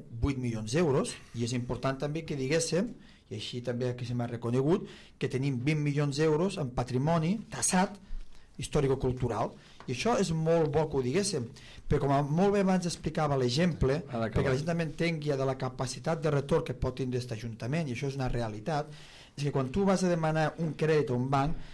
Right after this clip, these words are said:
Speaker 1: te diu que si, si els teus ingressos estan per damunt del trenta o quaranta per cent, no donen el crèdit.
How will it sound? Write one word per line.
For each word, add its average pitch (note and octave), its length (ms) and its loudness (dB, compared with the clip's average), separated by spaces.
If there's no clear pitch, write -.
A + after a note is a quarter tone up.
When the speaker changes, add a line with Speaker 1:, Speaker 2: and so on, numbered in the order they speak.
Speaker 1:
te D3 100 2
diu F3+ 140 4
que F#3 100 2
si, D#3 300 2
si - 320 -6
els B2+ 140 -6
teus F#3 220 4
ingressos E3+ 460 2
estan E3 240 0
per E3 160 2
damunt D3+ 340 2
del C3 160 0
trenta C#3+ 260 -2
o C3 40 -2
quaranta C3+ 300 -2
per D3 100 -4
cent, F3+ 140 -2
no F#3 100 0
donen C#3 220 2
el B2 80 0
crèdit. D#3 380 0